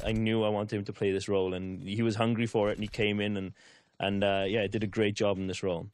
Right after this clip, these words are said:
Uh, Yayan was actually, who plays Mad Dog, is one of the choreography team from Marantau. And, um, for him then in this film, like, he,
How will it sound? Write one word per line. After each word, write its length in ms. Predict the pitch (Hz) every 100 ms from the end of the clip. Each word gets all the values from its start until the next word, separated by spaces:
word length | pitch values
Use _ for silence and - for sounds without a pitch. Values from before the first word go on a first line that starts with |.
| _ _ _ _ _ -
Uh, 220 | 107 104
Yayan 760 | 95 113 123 165 120 113 117 -
was 220 | 117 113
actually, 600 | 113 - 117 117 113 107
who 180 | 110 113
plays 240 | 113 107
Mad 260 | 110 123 123
Dog, 260 | 110 107 - -
is 320 | 87 104 -
one 220 | 117 120
of 60 | 113
the 40 |
choreography 500 | - 120 127 135 135
team 220 | 117 107
from 180 | 101 98
Marantau. 540 | 98 92 101 101 87 92 - - - _ _ _
And, 560 | 107 107 104 107 104 110 -
um, 720 | 117 107 104 104 104 107 107
for 200 | - 113
him 200 | 131 143
then 240 | 123 110
in 160 | 107 107
this 180 | 117 -
film, 280 | 139 143 143 - - - - - - -
like, 160 | 127 -
he, 260 | 147 139